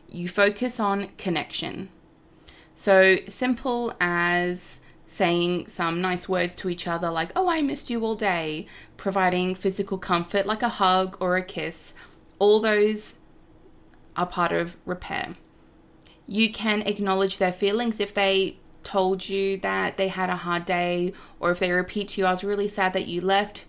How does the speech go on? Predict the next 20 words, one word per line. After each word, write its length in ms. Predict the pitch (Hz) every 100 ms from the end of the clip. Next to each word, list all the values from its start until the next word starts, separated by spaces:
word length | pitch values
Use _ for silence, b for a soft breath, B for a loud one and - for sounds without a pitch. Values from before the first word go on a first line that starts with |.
| B B B
you 120 | 196
can 140 | 202
acknowledge 480 | 196 202 185 185 175
their 160 | 190 180
feelings. 720 | - 165 156 147 170 190 - B B B B - - -
"Oh, 220 | - 190 185
it 120 | 185
sounds 300 | 208 214 214
like 200 | 208 208
you 60 |
were 100 | 185
really 340 | 185 214 202 196
sad 440 | - 185 180 170
that 120 | 175
Mummy 220 | 175 175 170
had 200 | 175 165
to 80 | 175
go 160 | 165
to 100 | 165
work." 460 | 165 156 139 -